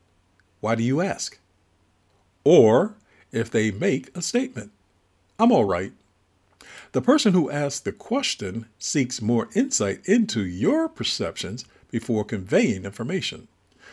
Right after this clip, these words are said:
That could indicate they want to cover something up, or they may be inquisitive. Probe to uncover what lies beneath their question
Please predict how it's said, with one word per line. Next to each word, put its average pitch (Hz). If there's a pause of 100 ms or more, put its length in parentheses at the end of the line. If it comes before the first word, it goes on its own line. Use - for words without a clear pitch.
(240)
That 214
could 247
indicate 127
they 120
want 151
to -
cover 107
something 90
up, - (540)
or 190 (460)
they 117
may 180
be 120
inquisitive. - (720)
Probe 165 (120)
to 110
uncover 104
what 98
lies 98
beneath 139
their 90
question 110